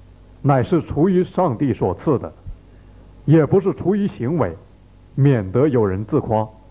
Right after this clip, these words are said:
第四，上帝的福音是靠着接受基督作为你的主，并拯救你，使你得新的生命。圣经说，凡接待他的，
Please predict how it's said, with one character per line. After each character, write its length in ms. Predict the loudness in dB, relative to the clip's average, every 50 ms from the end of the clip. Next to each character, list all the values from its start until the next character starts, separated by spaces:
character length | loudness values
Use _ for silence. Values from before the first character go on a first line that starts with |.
| -20 -20 -20 -20 -20 -20 -20 -20 -20 -20 -20 -20 -20 -20 -20 -20 -20 -20 -8 0
第 140 | 2 2 2
四， 220 | 2 0 -4 -6 -6 -8 -16 -20 -20 -20 -20 -20 -20 -20 -20 -20 -20 -20 -20 -20 -20 -20 -20 -18 -16
上 280 | -2 0 0 0 0 0
帝 120 | 0 0
的 100 | 0 0
福 200 | -2 0 0 0
音 260 | 2 2 0 0 -4 -8 -16 -20 -20 -20 -20
是 180 | -4 0 0 0
靠 240 | 2 0 0 0 0
着 120 | -2 -2
接 280 | -4 -2 0 0 0 2
受 200 | 2 0 0 0
基 180 | -2 -4 -4
督 200 | 0 0 0 0
作 200 | 2 2 2 2
为 140 | 2 0 -2
你 160 | -2 -4 -2
的 100 | -2 -4
主， 240 | -4 -4 -6 -10 -12 -14 -20 -20 -20 -20 -20 -20 -20 -20 -20 -20 -20 -12 -2
并 240 | 0 2 2 2 2
拯 300 | 0 0 -2 -2 -4 -2
救 180 | 0 0 0 0
你， 160 | -2 -6 -8 -12 -16 -20 -20 -20 -20 -20 -20 -20 -20 -16 -14 -10
使 220 | -2 0 0 0
你 180 | 2 0 -2 -2
得 300 | -2 0 2 2 2 0
新 260 | 0 -2 -2 0 2
的 140 | 0 0 0
生 160 | 0 -4 -4
命。 180 | -2 -4 -6 -6 -10 -18 -20 -20 -20 -20 -20 -20 -20 -20 -20 -20 -20 -20 -20 -4
圣 220 | -2 0 0 0
经 160 | 0 -2 -2
说， 340 | 0 0 0 0 0 -2 -6 -16 -20 -20 -20 -20 -20 -20 -20 -20 -20 -20 -20 -20 -4 0
凡 300 | 0 2 2 2 0 0
接 220 | 0 0 0 2
待 160 | 2 0 0
他 180 | 0 -2 -4 -4
的， 120 | -4 -8